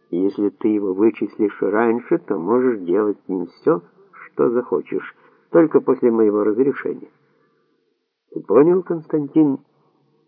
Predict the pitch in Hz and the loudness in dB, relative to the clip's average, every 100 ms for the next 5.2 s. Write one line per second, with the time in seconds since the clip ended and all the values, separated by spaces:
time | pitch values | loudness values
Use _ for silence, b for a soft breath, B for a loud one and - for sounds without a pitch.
0 | _ _ - 117 165 175 165 - 131 - | _ _ 2 6 6 4 -2 2 0 2
1 | 143 120 92 95 117 113 127 127 104 98 | -2 0 0 0 0 0 0 2 0 0
2 | 98 - - 98 113 139 120 107 123 127 | -4 -8 -6 0 4 4 2 2 2 2
3 | 120 131 - 160 110 78 - - _ _ | 0 -2 2 4 4 0 -12 -16 _ _
4 | _ _ _ _ _ _ 98 95 90 110 | _ _ _ _ _ _ -8 -6 0 2
5 | 101 | 2